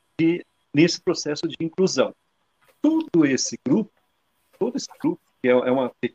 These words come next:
uma parcela, né, da educação de jovens, adultos, ido-, idosos, uma parcela altamente significativa, é, de alguma maneira ou de outra, eles também estão inseridos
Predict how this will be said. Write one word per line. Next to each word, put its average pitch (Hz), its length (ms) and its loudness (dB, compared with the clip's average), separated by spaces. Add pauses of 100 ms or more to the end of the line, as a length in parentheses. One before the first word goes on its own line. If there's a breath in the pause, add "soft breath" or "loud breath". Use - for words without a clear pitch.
(160)
uma 202 160 -6
parcela, 147 640 -4
né, 139 160 -2
da 151 160 -6
educação - 360 -6
de - 280 -6
jovens, 113 220 -2
adultos, - 180 -12 (1000)
ido-, - 360 -8 (320)
idosos, 143 480 2
uma 127 140 0
parcela 131 540 -2
altamente 139 480 -2
significativa, - 840 -12 (1000)
é, 185 260 2 (180)
de 226 60 2
alguma 220 360 0
maneira 233 460 2
ou 208 60 4
de - 160 -2
outra, 202 360 -2
eles 214 240 -2
também 233 340 2
estão 240 260 0
inseridos 226 520 -2